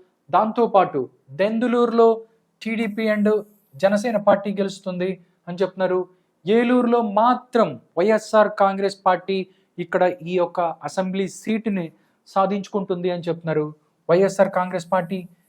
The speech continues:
యొక్క సీటుని సాధించుకుంటుంది. పోలవరంలో మళ్ళీ టీడీపీ and జనసేన పార్టీ.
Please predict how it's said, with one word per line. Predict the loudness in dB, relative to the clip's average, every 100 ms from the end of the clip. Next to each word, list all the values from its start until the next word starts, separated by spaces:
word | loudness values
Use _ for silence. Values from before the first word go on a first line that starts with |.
| _ -8
యొక్క | -2
సీటుని | -2 -2 -4 -2
సాధించుకుంటుంది. | -2 -2 -4 -8 -8 -8 -12 _ _ 2
పోలవరంలో | 4 6 6 6 4 2 0 -2
మళ్ళీ | 0 2 2 0
టీడీపీ | -2 -6 -4 0
and | 2
జనసేన | 2 2 2
పార్టీ. | 2 2 0